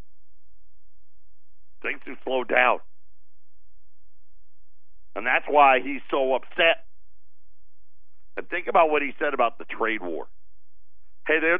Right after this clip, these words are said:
they're not gonna do the other two hundred and fifty billion, whatever it was. He doesn't think. Now, this is a guess.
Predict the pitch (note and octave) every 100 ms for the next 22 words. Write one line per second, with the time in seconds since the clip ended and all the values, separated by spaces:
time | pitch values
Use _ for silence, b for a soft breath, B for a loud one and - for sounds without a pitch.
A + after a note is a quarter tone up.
0 | D#3+ E3+ F#3+ A#3 A3+ A3 F#3+ D#3 F#3 F#3
1 | F#3 F3+ E3 - - - - - D#3+ E3+
2 | E3 C#3+ F#3+ E3+ D3+ D#3 D3+ B2+ C3 B2
3 | - E3 D3 - C3+ D3+ C#3 C3 C3 C#3
4 | C3 B2 F#2+ G2 E2 - - - - -
5 | - - - - - C3 C#3 B2 A2+ -
6 | C#3+ A#2 G#2+ B2 D3 - G#3+ F3+ E3+ D#3+